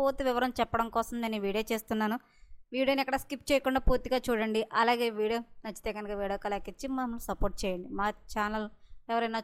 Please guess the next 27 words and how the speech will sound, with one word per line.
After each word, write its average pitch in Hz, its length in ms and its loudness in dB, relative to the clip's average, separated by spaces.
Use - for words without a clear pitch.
చూస్తున్నట్లయితే 220 680 -4
కనుక 208 160 -4
తప్పకుండా 233 440 2
సబ్స్క్రైబ్ 233 480 4
చేసుకోండి. 196 420 -2
అలాగే 262 300 4
లైక్ 233 220 2
చేయండి, 247 300 0
షేర్ 220 200 -2
చేయడం 220 260 0
మర్చిపోకండి. 190 540 -2
అప్పుడే 220 240 0
నేను 220 160 -6
పెట్టే 220 260 -4
మరిన్ని 226 340 -4
అప్‌డేట్స్ 226 300 -6
అన్ని 240 200 -6
నోటిఫికేషన్కి 226 520 -6
అయితే 208 200 -6
వస్తాయి. - 260 -12
So, 226 180 -4
లేట్ 226 240 -2
చేయకుండా 220 500 -2
ఆ 214 160 0
వివరాలు 214 360 0
ఏంటో 220 160 -6
చూద్దాం. 196 300 -6